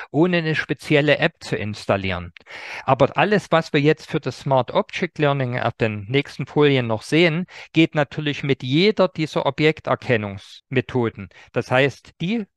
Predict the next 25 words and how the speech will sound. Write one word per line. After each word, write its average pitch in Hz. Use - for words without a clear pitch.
verwende 160
ich, 165
um 143
dieses 123
Objekt 131
zu -
erkennen. 131
Und 131
jetzt 180
geht's -
darum, 160
wie 175
nutze 196
ich -
jetzt -
diese 135
freien 117
Lerninhalte, 123
um 202
zu -
diesem 185
Objekt 139
was 147
zu -
lernen. 127